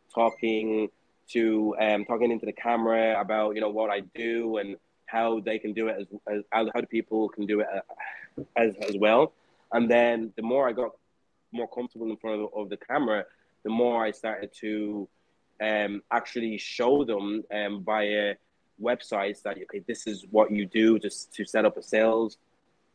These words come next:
funnel. This, this, um, website can help you make this. This, this website can help you do, do,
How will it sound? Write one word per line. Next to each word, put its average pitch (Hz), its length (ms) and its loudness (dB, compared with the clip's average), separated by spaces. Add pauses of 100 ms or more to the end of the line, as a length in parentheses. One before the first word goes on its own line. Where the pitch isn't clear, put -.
(400)
funnel. 120 420 2 (280)
This, 120 240 -4 (160)
this, 123 200 -2 (200)
um, 104 380 -4
website 110 560 -4
can 101 380 -10 (320)
help 120 300 0
you 113 160 0
make 107 300 0
this. 117 480 -2
This, 113 200 -6 (280)
this 117 320 -2 (420)
website 113 440 6
can 101 100 -4
help 110 240 0
you 107 280 -2
do, 101 300 -4 (540)
do, 113 300 4